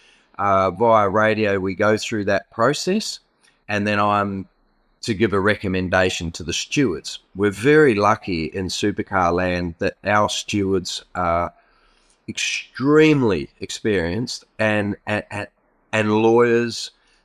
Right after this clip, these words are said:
They're not just weekend warriors that are sort of wanting to help cook the hot dogs at the go-kart show. It's really, really experienced guys. And then they quite often, this is what people don't understand,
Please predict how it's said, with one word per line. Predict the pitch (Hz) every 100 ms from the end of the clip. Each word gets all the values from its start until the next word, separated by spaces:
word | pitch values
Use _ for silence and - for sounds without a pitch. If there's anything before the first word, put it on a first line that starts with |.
| _ -
They're | 113
not | 107 123 -
just | 117 -
weekend | 110 107 113 104
warriors | 98 98 101 101 92 -
that | 92
are |
sort | 92 104
of | 92 87 -
wanting | 101 95
to | 90 92
help | 101 98 - _
cook | - 117
the | - 87
hot | 107
dogs | - 95 87
at | 98
the | -
go-kart | 92 104 - 98 85 - _ _ _ _ _ _ _
show. | - 120 80 - _ _
It's | - 107 - - - _ _
really, | - 110 120 120 113 110 110 107 _ -
really | 101 107 101 98 95 90 _ _
experienced | 95 - - - 120 104 98 90 -
guys. | 101 98 92 87 - _ _ -
And | 131 139
then | 160 147
they | 160 175
quite | - - 117
often, | 98 127 - 85
this | 101 131
is |
what | 165 -
people | 127
don't | 113 104
understand, | 98 - - 120